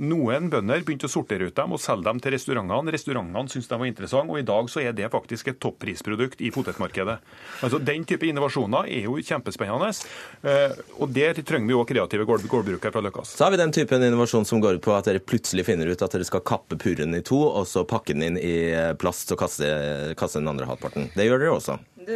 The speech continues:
Speaker 3: vet du hva? Eh, bare for å holde oss i løk ett sekund til, så er det faktisk sånn at, eh, vi må, vi må ikke glemme at nordmenn spiser, eh, veldig mye både, eh, gulrot og løk, og på løk for eksempel så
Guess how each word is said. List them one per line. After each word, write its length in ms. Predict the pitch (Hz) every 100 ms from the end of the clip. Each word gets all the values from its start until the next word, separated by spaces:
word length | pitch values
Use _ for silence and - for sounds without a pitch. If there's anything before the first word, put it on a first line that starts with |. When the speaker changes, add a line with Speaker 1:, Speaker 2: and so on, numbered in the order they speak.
| -
Speaker 3:
vet 100 | 202
du 80 | 202
hva? 180 | 196 196 - - -
Eh, 320 | 196 180 180 -
bare 160 | 190 190
for 80 | 196
å 0 |
holde 220 | 190 175 156
oss 60 |
i 40 | 180
løk 140 | 165 160 -
ett 160 | 180 -
sekund 320 | - 170 156
til, 140 | 156 147 - - - 131
så 140 | -
er 160 | 214 175
det 60 | 196
faktisk 380 | 202 190 190 180
sånn 220 | 220 233 226
at, 140 | 190 -
eh, 380 | 190 196 190 180
vi 80 | 185
må, 140 | 196 170
vi 140 | 196
må 60 | 196
ikke 140 | 208 233
glemme 380 | 240 208 170 196
at 40 | 190
nordmenn 300 | 175 160 175
spiser, 460 | - 160 151 180 175 -
eh, 220 | 175 175 165
veldig 480 | 170 180 170 151 165
mye 200 | 160 156 156
både, 300 | 151 151 156 151
eh, 220 | 160 160 160
gulrot 320 | 160 143 143 160
og 60 |
løk, 260 | 190 269 247 -
og 320 | 180 180 170
på 140 | - 180
løk 300 | 160 147 -
for 80 | 156
eksempel 400 | - 165 226 233
så 160 | 208